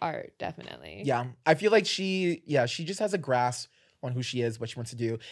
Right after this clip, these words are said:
Speaker 2: And also, like, she really had, like, a tangible shift.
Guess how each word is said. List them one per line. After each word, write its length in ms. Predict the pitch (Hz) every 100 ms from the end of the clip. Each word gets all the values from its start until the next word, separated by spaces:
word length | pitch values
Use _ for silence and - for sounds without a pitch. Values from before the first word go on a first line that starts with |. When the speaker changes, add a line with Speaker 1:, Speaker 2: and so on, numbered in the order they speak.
| -
Speaker 2:
And 80 | 175
also, 260 | 220 233
like, 160 | 196 151
she 220 | - 190
really 220 | 160 202
had, 200 | 220 214
like, 140 | 208 180
a 280 | 139 117 113 _ _ _ -
tangible 380 | - 175 185 147
shift. 640 | - - 185 123 - -